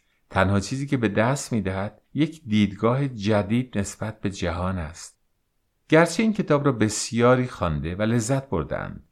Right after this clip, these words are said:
اما دشمنی‌های زیادی را نیز برانگیخته است. از نظر من بیشتر دشمنی‌ها ناشی از سوء تفاهم،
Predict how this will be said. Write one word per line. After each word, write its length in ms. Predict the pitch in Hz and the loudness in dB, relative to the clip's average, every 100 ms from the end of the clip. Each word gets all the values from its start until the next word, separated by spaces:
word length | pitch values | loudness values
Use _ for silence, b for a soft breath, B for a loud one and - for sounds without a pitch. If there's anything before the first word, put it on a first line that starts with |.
| - | -6
اما 200 | 80 110 | 0 2
دشمنی‌های 760 | 113 117 - 104 104 113 117 117 | 2 -2 0 2 2 2 0 0
زیادی 580 | 107 98 101 113 120 | 0 4 6 6 4
را 140 | 120 117 | 2 2
نیز 300 | 117 113 - | 0 -4 -4
برانگیخته 720 | 127 147 147 120 87 - 76 | -2 -2 -4 -4 -6 -6 -6
است. 460 | 62 52 - - _ _ _ _ - | -6 -8 -16 -20 _ _ _ _ 0
از 300 | 117 104 123 | 0 2 0
نظر 320 | 135 165 156 | 2 2 0
من 300 | 82 85 92 - | -2 -4 -10 -6
بیشتر 440 | 117 - - 156 | -4 -4 -2 -2
دشمنی‌ها 680 | 160 - - - 71 73 92 | 0 -2 -2 -4 -4 -4 -4
ناشی 320 | 117 139 - | -2 -2 -4
از 80 | 160 | -6
سوء 220 | - - | -4 -4
تفاهم، 580 | 117 107 - 107 113 | -2 -4 -4 -6 -6